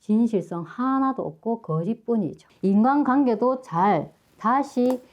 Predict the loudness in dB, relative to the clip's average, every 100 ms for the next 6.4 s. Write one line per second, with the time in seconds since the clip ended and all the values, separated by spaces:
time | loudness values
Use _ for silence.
0 | -16 -6 -4 0 2 2 0 -2 -4 -4
1 | -2 0 0 0 0 0 -2 -12 -14 -20
2 | _ -4 -2 -2 -4 -8 -6 -6 -6 -6
3 | -6 -8 -6 -2 -2 -2 -10 -12 _ _
4 | _ _ -2 0 0 -4 -4 -4 -2 -2
5 | -2 -2 -2 -2 -4 -4 -2 -2 -4 -12
6 | -14 -16 -14 -16